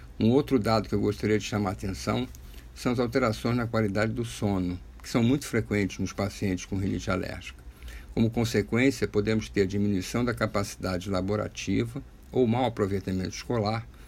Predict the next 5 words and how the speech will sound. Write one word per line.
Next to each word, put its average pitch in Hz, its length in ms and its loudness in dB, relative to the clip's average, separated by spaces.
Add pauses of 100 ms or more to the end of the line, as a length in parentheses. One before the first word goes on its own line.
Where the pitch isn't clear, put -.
(240)
sono 139 380 2
diurno, 120 500 0 (300)
déficit 117 480 0
de 117 80 2
atenção 104 640 -2